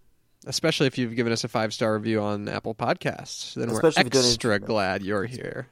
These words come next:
Speaker 2: Especially if you donated back to our Patreon back in twenty nineteen.
Speaker 1: <laughs> Yes, and if you, and after we close that Patreon, we hope you've still been paying it forward.
Speaker 2: <laughs>
Speaker 1: Maybe
Speaker 2: I was gonna
Speaker 1: via
Speaker 2: say, I hope you're still paying us.
Speaker 1: <laughs> I was gonna say maybe you're via, via your local blood drive or something.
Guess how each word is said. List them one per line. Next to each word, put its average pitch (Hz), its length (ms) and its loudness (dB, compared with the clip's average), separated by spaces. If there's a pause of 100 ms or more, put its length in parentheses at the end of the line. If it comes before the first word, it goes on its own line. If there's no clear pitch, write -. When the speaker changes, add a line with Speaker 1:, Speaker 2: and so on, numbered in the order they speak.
Speaker 2:
Especially 143 340 0
if 131 40 0
you 123 60 -2
donated 117 360 4
back 110 280 0
to 123 100 0
our 110 80 4
Patreon 95 480 -2
back 90 180 -4
in 107 60 -8
twenty 107 220 -8
nineteen. 101 500 -10
Speaker 1:
<laughs> 262 1700 2 (160)
Yes, 120 440 4
and 143 180 0
if 156 140 2
you, 160 340 4
and 151 180 2
after 170 300 2
we 165 120 2
close 156 280 2
that 156 160 2
Patreon, 143 380 2
we 135 100 0
hope 151 220 0
you've 135 160 0
still 139 200 0
been 120 140 -2
paying 117 240 0
it 110 100 -4
forward. 110 540 0 (300)
Speaker 2:
<laughs> - 240 6
Speaker 1:
Maybe 127 420 6
Speaker 2:
I 131 80 12
was - 80 8
gonna 127 140 8
Speaker 1:
via 127 100 8
Speaker 2:
say, 135 200 12
I - 20 4
hope - 180 4
you're 156 100 2
still 143 200 2
paying 113 440 -2
us. 220 380 6
Speaker 1:
<laughs> - 60 -10
I 214 260 8
was 165 140 0
gonna 160 160 2
say 147 220 6
maybe 156 260 8
you're 147 140 8
via, 135 340 4 (260)
via 160 220 8
your 147 180 6
local 147 260 6
blood 131 260 4
drive 117 260 4
or 113 60 2
something. 113 420 -4